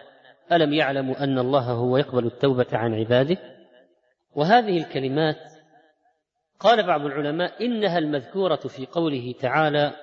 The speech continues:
"قال ربنا ظلمنا أنفسنا وإن لم تغفر لنا وترحمنا لنكونن من الخاسرين". وأولى ما يفسر به القرآن القرآن، فإن قال قائل: "ما هي الكلمات؟"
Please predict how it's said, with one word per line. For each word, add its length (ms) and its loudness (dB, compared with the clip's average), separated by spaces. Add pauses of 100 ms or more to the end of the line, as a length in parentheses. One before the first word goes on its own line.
"قال 300 2
ربنا 800 -2
ظلمنا 760 -4
أنفسنا 920 -2 (560)
وإن 240 2
لم 260 0
تغفر 440 -2
لنا 400 0
وترحمنا 760 -2
لنكونن 720 0
من 140 0
الخاسرين". 960 -4 (1200)
وأولى 480 0
ما 120 0
يفسر 540 -2
به 140 0
القرآن 460 -2
القرآن، 400 -6
فإن 340 -2
قال 280 2
قائل: 380 -2
"ما 140 0
هي 120 -2
الكلمات؟" 520 -4